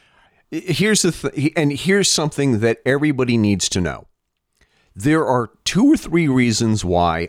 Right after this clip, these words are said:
I will never leave Carol. First and foremost is that I love her just the way she is. I would not change a thing about, well, no, wait a minute.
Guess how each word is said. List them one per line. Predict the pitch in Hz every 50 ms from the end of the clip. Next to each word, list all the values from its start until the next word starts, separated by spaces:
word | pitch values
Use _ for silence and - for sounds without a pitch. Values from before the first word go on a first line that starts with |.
| - -
I | 113 113
will | 110 101 110 117
never | 139 156 175 196 196 170 151 165 151
leave | 135 120 120 113 107 98 -
Carol. | - - 90 69 52 50 50 - _ _ _ _ _ _ _ _ _ _ _ _ _ _
First | _ - - - 240 277 269 - -
and | 165 160 143
foremost | - - 190 185 175 151 113 98 85 80 82 80 - - - - - - _ _ _ _ _ _ -
is | - 139 -
that | - 131 127 123 -
I | - 131 147
love | 139 123 120 143 143 139 135 135 - -
her | 123 131 107 85 80 69 67 92 107 _ - 82
just | 78 - 113 180 196 - - -
the | 170 147
way | 135 127 127
she | 117 - - 110 98 92
is. | 90 85 87 87 - - -
I | 95 98
would | 92 98 92
not | 110 123 131 135 - -
change | - - - 131 110 104 101 101 104 - - - - - - - - _ _ _ _ _ _ _ - _ -
a | 117 117
thing | - - 135 131 127 127 127 -
about, | 120 101 107 123 127
well, | 131 139 147
no, | 143 139
wait | 143 147 143 143
a |
minute. | 135 127 127